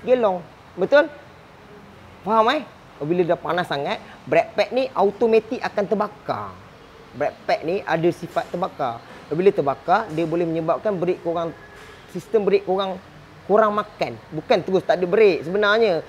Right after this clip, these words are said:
Dia ada brake. Tapi apabila korang nak berhentikan kereta tu, dia lambat sikit.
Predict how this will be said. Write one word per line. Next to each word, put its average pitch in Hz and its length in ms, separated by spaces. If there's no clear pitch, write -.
Dia 196 240
ada 185 160
brake. 170 480
Tapi 202 320
apabila 196 240
korang 185 300
nak 185 240
berhentikan 180 640
kereta 185 320
tu, 233 240
dia 220 80
lambat 208 400
sikit. - 320